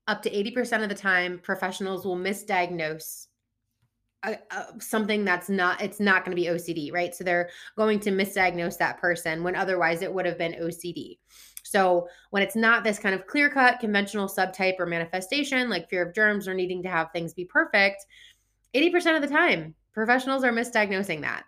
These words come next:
And that's really, really awful. And it has devastating and significant impacts, right? So we're gonna talk about why O C D gets misdiagnosed so often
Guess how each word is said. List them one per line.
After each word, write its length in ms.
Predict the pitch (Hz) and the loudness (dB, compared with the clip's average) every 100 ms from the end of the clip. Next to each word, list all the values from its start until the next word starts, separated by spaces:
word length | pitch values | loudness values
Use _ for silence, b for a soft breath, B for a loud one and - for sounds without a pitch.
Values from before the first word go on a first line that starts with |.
| - | -8
And 240 | 185 185 | -6 2
that's 300 | 175 196 - | 4 2 -2
really, 420 | 185 196 196 202 | 0 0 2 0
really 380 | 180 180 180 180 | 0 0 2 0
awful. 480 | - 185 196 147 113 | 0 0 0 -8 -6
And 120 | 190 | -8
it 80 | 185 | -8
has 480 | - 180 175 175 175 B B B | -2 0 2 -2 -6 B B B
devastating 640 | 202 190 202 208 196 202 185 | -2 0 0 0 0 0 -4
and 120 | 175 | -6
significant 680 | 190 170 185 185 185 185 170 | -6 -6 -4 -4 -2 -4 -4
impacts, 560 | 170 160 147 - - - | -8 -6 -8 -8 -16 0
right? 300 | 190 185 - | 2 2 -2
So 140 | 185 | -2
we're 120 | 202 | 0
gonna 140 | 208 208 | 0 0
talk 220 | 196 190 | 0 0
about 260 | 175 165 | 0 0
why 320 | 226 269 277 277 | 2 4 4 4
O 120 | 220 | 0
C 160 | 220 214 | 0 0
D 100 | 214 | -2
gets 240 | 202 202 | -2 -2
misdiagnosed 800 | 196 185 190 180 175 175 - - | -4 -2 2 2 2 -4 -6 -4
so 160 | 254 262 | 0 2
often 580 | 208 202 202 196 196 | 2 2 0 0 -2